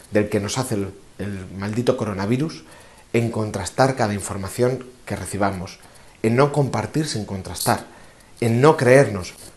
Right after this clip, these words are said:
lo que vemos si no está contrastado previamente, porque la desinformación, los bulos, hacen mucho daño,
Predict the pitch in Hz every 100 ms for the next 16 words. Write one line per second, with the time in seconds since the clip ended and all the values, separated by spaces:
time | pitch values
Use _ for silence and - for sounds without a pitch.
0 | - 101 98 107 131 139 151 - - -
1 | 107 107 110 113 107 92 92 - 107 98
2 | 92 90 87 90 85 85 - - - -
3 | - - 101 101 98 101 98 98 - 104
4 | 104 92 95 107 101 98 123 110 92 -
5 | - - - 104 110 92 120 135 95 85
6 | - - - - - _ - - - 110
7 | 101 101 90 87 87